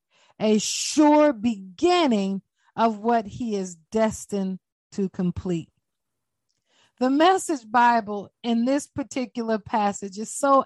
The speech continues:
accurate because the only promises that God has guaranteed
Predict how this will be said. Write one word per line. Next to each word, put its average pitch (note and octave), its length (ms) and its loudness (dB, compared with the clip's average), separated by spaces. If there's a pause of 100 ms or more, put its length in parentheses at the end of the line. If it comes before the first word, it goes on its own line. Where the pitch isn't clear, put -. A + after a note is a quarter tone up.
accurate B3 560 -4 (320)
because C4 460 2
the A#3+ 200 -2 (160)
only D#4+ 800 4 (120)
promises C4+ 1000 -4 (520)
that G#3+ 320 0
God C#4 420 4
has G#3+ 260 -2
guaranteed A#3+ 1120 0